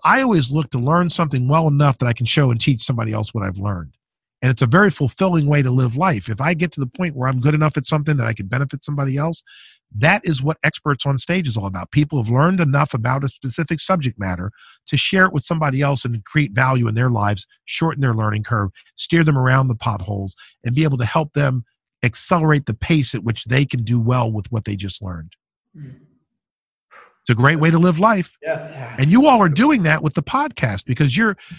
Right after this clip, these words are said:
Speaker 1: you're sharing information that's being shared by people who have experienced a certain subject matter. So even if you don't have expertise with something,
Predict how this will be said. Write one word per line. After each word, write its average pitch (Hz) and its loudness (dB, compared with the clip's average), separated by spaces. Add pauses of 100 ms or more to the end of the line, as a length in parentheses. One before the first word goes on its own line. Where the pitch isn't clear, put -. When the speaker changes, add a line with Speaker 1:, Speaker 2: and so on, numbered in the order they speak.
(100)
Speaker 1:
you're 214 2
sharing 214 0 (560)
information 180 2
that's 117 -4
being 143 0
shared 165 4
by 135 2
people 151 -2
who 139 2
have 131 0
experienced 143 -2
a 120 -10
certain 131 -4
subject 180 -4
matter. 107 -2
So 117 -2 (280)
even 240 0
if 147 -2
you 214 0
don't 220 0
have 135 0 (100)
expertise 165 -4
with 220 -4
something, 233 -6